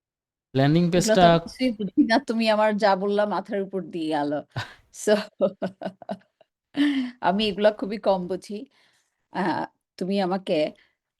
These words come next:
Speaker 2: এক্সপ্লেইন করো। I have sixteen minutes। I'm sorry, আমার একটা পেশেন্ট আছে।
Speaker 1: আচ্ছা,
Speaker 2: এরপর
Speaker 1: আচ্ছা।
Speaker 2: আমাকে নিতে হবে। ঠিক আছে?
Speaker 1: হ্যাঁ,
Speaker 2: তুমি বলো।
Speaker 1: বুঝতে পারছি।
Speaker 2: হুম।
Speaker 1: বিষয় হচ্ছে প্রথমে আমাদের একটা অ্যাডভার্টাইজিং স্ট্র্যাটেজি তৈরি করতে হবে।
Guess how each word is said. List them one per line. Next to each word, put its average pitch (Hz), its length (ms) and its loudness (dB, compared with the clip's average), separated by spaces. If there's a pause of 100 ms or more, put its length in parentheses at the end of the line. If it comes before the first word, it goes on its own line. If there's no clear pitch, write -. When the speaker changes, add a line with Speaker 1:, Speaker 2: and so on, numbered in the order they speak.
(260)
Speaker 2:
এক্সপ্লেইন 175 460 -2
করো। 160 320 -4 (200)
I 185 140 -2
have 202 500 -4 (760)
sixteen 214 460 -8
minutes। 160 500 -4
I'm 180 100 -4
sorry, 175 320 -2
আমার 160 220 -2
একটা 165 240 -8
পেশেন্ট 156 420 -6
আছে। 160 300 -8 (320)
Speaker 1:
আচ্ছা, 123 220 -6
Speaker 2:
এরপর 117 140 -2
Speaker 1:
আচ্ছা। - 20 2
Speaker 2:
আমাকে 143 260 -2
নিতে 170 260 -6
হবে। 127 300 -10
ঠিক - 200 -12
আছে? 269 240 -4 (360)
Speaker 1:
হ্যাঁ, 120 140 -6
Speaker 2:
তুমি 113 100 2
বলো। 185 100 4
Speaker 1:
বুঝতে 139 220 -2
পারছি। 104 300 -10
Speaker 2:
হুম। - 880 -20
Speaker 1:
বিষয় 147 280 0
হচ্ছে 165 220 0
প্রথমে 185 580 0
আমাদের 151 320 2
একটা 156 180 -2
অ্যাডভার্টাইজিং 147 680 2
স্ট্র্যাটেজি 135 500 0
তৈরি 113 260 -2
করতে 107 280 -8
হবে। 101 220 -6